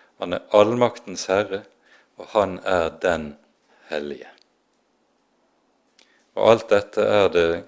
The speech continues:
Gud så å si demonstrerer for sitt folk, gjennom det han gjør med slagene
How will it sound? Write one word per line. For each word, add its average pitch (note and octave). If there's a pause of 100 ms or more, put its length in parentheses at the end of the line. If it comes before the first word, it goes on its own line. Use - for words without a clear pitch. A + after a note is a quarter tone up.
Gud F#2
så F#2
å E2+
si E2+ (500)
demonstrerer F2
for F2+
sitt -
folk, - (880)
gjennom F#2+
det F#2+
han E2+
gjør D#2+ (920)
med E2
slagene F#2+